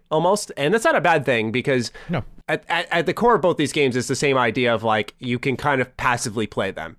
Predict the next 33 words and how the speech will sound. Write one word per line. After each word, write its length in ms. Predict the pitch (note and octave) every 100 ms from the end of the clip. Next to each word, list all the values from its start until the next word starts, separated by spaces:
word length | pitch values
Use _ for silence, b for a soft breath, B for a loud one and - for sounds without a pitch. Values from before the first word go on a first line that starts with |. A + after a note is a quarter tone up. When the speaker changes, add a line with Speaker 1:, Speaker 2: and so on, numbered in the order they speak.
| -
Speaker 1:
You 100 | C3+
can 100 | C3
talk 260 | D3 B2+ B2
to 100 | B2+
a 60 |
friend 480 | - C3 A2+ A2 G#2 b b b
while 140 | B2+ B2
you're 100 | A2+
playing 380 | B2+ A#2 A2+ A2+
them, 280 | G#2+ G#2+
or 120 | A2+ A2
you 100 | A2
can 180 | B2+ A2+
really 220 | B2+ A#2
ramp 300 | G#2 A#2 A2+
up 80 | A#2
the 100 | A#2+
difficulty 600 | B2 A2 C3 A#2 A#2 A#2
and 80 | A2
then 80 | G#2+
everyone 360 | A2+ A#2 A2+
can 120 | C3
just 160 | A2+ G#2+
engage 540 | C3 A2+ B2+ G#2+ A2+
on 100 | C3
another 340 | A2 G#2+ G#2+ G#2+
level. 460 | G#2 G#2 A2 A2 b b b -
Um, 320 | A#2+ A2 G#2+
there 140 | C3+ D3
is 100 | D#3+
a 60 |
certain 320 | C#3 F#3 E3+ B2
heartbeat 580 | - C#3+ - B2+ A2